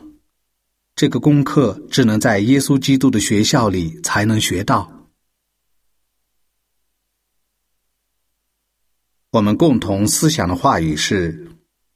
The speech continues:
当听到那些关于因着基督的缘故而受逼迫的基督徒的事迹时，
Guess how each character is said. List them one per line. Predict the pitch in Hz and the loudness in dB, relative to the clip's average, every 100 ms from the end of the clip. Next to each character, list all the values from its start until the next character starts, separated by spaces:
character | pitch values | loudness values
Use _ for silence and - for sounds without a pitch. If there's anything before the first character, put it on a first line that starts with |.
| _ - | _ -2
当 | 110 107 104 | 0 0 -2
听 | - 139 | 0 0
到 | 135 110 87 87 | 2 2 0 0
那 | 120 | -2
些 | 117 120 | 0 0
关 | 135 123 | 0 0
于 | 101 | 0
因 | 104 131 | 2 2
着 | 117 | 2
基 | - 131 127 | 0 0 2
督 | 131 | 2
的 | 101 | 2
缘 | 85 85 98 | 0 0 0
故 | 113 85 82 - | 0 -2 -6 -8
而 | 95 95 | -4 -2
受 | 127 92 | 0 0
逼 | 135 127 | 2 0
迫 | - 123 | 2 0
的 | 85 | 0
基 | 80 131 | 0 2
督 | 131 | 2
徒 | - - | 0 -2
的 | 85 | -2
事 | - 135 | 0 0
迹 | - - | 0 -2
时， | - 80 82 | -2 -2 -4